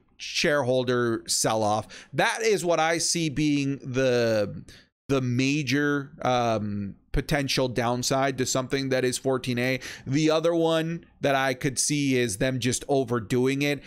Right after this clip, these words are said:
and then we become desensitized to the idea of what fourteen A is, and that is what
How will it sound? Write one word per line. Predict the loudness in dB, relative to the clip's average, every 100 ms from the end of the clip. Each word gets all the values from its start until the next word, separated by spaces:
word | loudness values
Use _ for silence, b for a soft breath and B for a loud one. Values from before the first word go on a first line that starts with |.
| B B
and | 0
then | 0 0 0
we | 0 0
become | -2 -4 0 0 0 -2 -6 B B -2
desensitized | 0 0 0 0 0 -2 0 2 2 0 -2
to | -2
the | 0 0
idea | 0 0 2 2 2
of | 2 0 0
what | 0 0 -2 -2
fourteen | -2 -2 -2 -4 0
A | 0 0
is, | 0 2 2 0 -6 B B
and | 0 2
that | 0 0
is | 0 0 0
what | 0